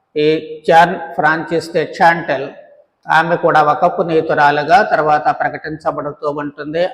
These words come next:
ఆమె చేసినటువంటి ఆ సేవలను తల్లి శ్రీ సభ గుర్తిస్తూ ఉంటుంది.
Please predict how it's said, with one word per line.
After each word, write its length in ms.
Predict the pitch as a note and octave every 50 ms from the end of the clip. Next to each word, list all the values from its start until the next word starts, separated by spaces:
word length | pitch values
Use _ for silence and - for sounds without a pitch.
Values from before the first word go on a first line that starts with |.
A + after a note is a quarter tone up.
| - E3
ఆమె 480 | D3+ D3 D3 D3+ D3 D3 C#3+ - E3
చేసినటువంటి 800 | F3+ F3 E3+ - E3+ D#3 D3+ D3+ D3+ D3 C#3+ D3 C#3 - F#3 G3
ఆ 220 | F3+ D#3+ D3+ D#3
సేవలను 640 | D3+ - - D#3+ D3 D3+ D3+ D#3 E3 F3 F3+ F#3+ - - - - - _ _ _ _ -
తల్లి 260 | D#3+ D#3 D3+ D#3 D3
శ్రీ 260 | - - D#3 E3 E3+
సభ 260 | D#3+ - E3+ C#3+ D#3
గుర్తిస్తూ 720 | D#3 D3+ C#3 C3 D#3 D3 - - E3+ D3 - - - E3 D3+
ఉంటుంది. 520 | D3+ D3 D3 D3 D#3+ D#3 D#3 D3+ D#3 D3+